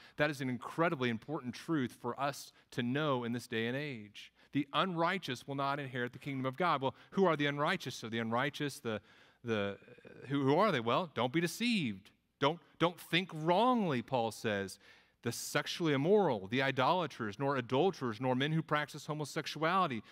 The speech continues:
nor thieves, nor the greedy, nor drunkards, nor revilers, nor swindlers will inherit the kingdom of God." That's an important truth for us to grasp in this culture that encourages greed, that encourages sexual immorality,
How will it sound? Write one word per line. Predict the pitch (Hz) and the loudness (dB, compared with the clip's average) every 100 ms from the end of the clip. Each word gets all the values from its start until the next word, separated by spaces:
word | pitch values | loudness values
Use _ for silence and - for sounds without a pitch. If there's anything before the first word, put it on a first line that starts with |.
| - | -6
nor | 139 135 | -2 -2
thieves, | - 190 202 139 - - | -2 0 2 2 -2 -6
nor | 127 139 | 2 2
the | 156 165 - _ | 4 0 -4 _
greedy, | 156 185 233 226 180 120 104 | -2 2 4 4 2 2 0
nor | 113 147 | 0 -2
drunkards, | 127 135 185 233 135 120 - | -2 2 2 2 0 0 0
nor | 147 180 | 0 4
revilers, | 190 156 156 180 170 135 117 | 4 4 2 2 2 0 -2
nor | 151 180 | -2 -2
swindlers | - - 214 175 127 139 - - - | -4 -2 0 2 2 0 -4 -18 -4
will | 185 | -2
inherit | 175 143 147 | 2 2 0
the | 180 | -2
kingdom | - 139 139 165 | -4 -2 0 -2
of | 170 | 0
God." | 233 240 151 107 - | 0 2 0 -2 -6
That's | - 170 214 | -2 0 0
an | 220 | 0
important | 190 - 156 190 185 | 0 0 -2 -2 -6
truth | - 180 139 151 - - | 2 4 2 -2 -16 -8
for | 160 | -2
us | 151 151 | -2 -2
to | - | -6
grasp | 143 165 190 175 - | -2 0 0 0 -4
in | 151 | -8
this | 143 | -8
culture | - 165 202 - 110 120 - - | -2 2 2 0 -4 -4 -6 -4
that | 147 | -2
encourages | 147 - 143 147 143 190 | -2 0 2 2 0 -8
greed, | - 226 240 165 123 | -6 0 2 2 2
that | 110 | 0
encourages | 117 - 139 147 165 | -2 -2 -2 -2 -8
sexual | 170 - 190 190 | -8 -6 -4 -2
immorality, | 196 190 190 208 156 | 0 0 0 0 -2